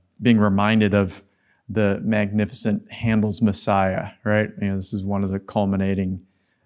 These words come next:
uh, choruses in Handel's Messiah, "For unto us a child is born." You can kinda hear them singing it. If you've heard that, it sticks with you.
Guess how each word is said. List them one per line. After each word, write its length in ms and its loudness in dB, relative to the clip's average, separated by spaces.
uh, 180 -4
choruses 920 -2
in 500 -4
Handel's 320 0
Messiah, 720 0
"For 260 -6
unto 200 0
us 340 -2
a 60 -4
child 400 -4
is 120 -6
born." 400 -4
You 100 -6
can 160 -8
kinda 240 -4
hear 200 -4
them 180 -6
singing 440 -4
it. 240 -6
If 100 -12
you've 160 -2
heard 240 2
that, 400 -4
it 60 -18
sticks 360 -6
with 180 0
you. 180 0